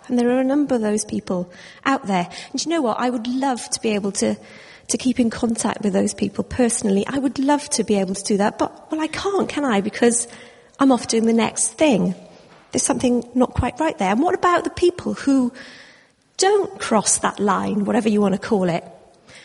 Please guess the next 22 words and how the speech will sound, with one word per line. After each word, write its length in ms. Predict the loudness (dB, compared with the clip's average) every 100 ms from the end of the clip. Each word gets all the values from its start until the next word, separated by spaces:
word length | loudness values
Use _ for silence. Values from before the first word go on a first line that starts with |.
| -20 0
What 220 | 2 2
happens 580 | -2 0 2 2 0 -6 -14 -2
to 140 | 0
them? 480 | 2 4 2 0 -6 -10 -18 -2
What 160 | 0
happens 260 | 2 0 -2
if 140 | 0
they're 120 | 0
still 260 | 0 0 0
full 200 | 0 -4
of 140 | -6
questions 640 | -2 -2 0 -2 0 -2 -2
or, 200 | -4 -2
or, 240 | -2 -2 -4 -14 -20 -6
you 80 | 0
know, 120 | 2
they're 120 | 2
just 340 | 2 2 2 2
not 220 | 0 0
quite 320 | -2 -2 0
there 180 | 0 0
yet? 520 | 0 0 -2 -4 -6